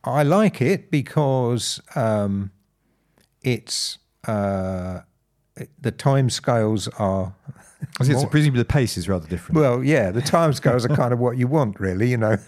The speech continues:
Speaker 1: <laughs> "Oh, I'll do that next week," you know, which is just, I, I've never operated like that before. Um, and, um, and to be honest, the engineering is relatively simple, although, again, cost now,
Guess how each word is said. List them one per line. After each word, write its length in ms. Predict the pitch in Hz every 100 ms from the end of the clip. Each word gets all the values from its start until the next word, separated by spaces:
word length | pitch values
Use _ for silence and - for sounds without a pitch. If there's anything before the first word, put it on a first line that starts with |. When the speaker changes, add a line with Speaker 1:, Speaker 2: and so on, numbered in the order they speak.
| -
Speaker 1:
<laughs> 220 | - -
"Oh, 80 | 196 170 - 151 -
I'll 220 | 147 123
do 160 | 120 143
that 180 | 113 113
next 280 | 123 107 -
week," 220 | 107 117 127 - 143 -
you 100 | 123
know, 160 | 107 117
which 240 | 123 -
is 140 | 117
just, 260 | - 113 - - - 160 135 127 -
I, 120 | 117 139 - 117
I've 220 | 107 98 - _ _ - - -
never 260 | 120 104 113
operated 460 | 117 101 95 90
like 180 | 85 92
that 180 | 90 -
before. 380 | - - 98 107 _ - - - -
Um, 520 | 113 110 110 110 110 - -
and, 460 | 131 139 143 143 151
um, 420 | 147 147 143 - _ _ - - - -
and 560 | 165 156 175 170 170 156
to 80 | -
be 100 | 175
honest, 340 | 170 127 - -
the 180 | 101 92 98 -
engineering 600 | 117 92 98 95 82 87
is 200 | 87 92
relatively 640 | 90 90 80 - 82 90
simple, 560 | - 135 104 - 82 -
although, 340 | 123 131 131 120 120
again, 380 | 107 131 107 98
cost 440 | - - - _ -
now, 300 | 107 90